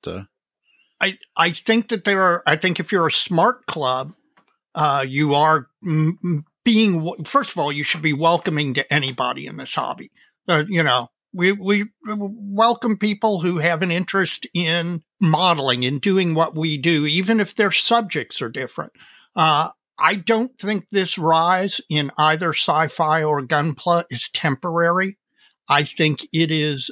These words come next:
Speaker 2: new to the, it, it, it is new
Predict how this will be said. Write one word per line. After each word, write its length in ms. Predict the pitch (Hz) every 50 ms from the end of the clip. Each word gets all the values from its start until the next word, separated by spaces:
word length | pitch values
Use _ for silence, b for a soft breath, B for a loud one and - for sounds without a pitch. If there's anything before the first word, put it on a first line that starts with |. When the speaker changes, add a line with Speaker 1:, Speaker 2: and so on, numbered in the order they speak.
| - -
Speaker 2:
new 760 | 139 143 143 151 151 156 160 170 185 185 190 196 196 196 190
to 340 | - - - - 196 196 185
the, 260 | 175 185 156 151 156 - B B B B B B B B B B B _ _ _ _ -
it, 180 | 214 196 190 180
it, 180 | 196 185 190 -
it 180 | - 202 202 202
is 400 | 196 185 185 185 175 156 147 151
new 480 | 180 180 175 190 214 226 233 233 247 254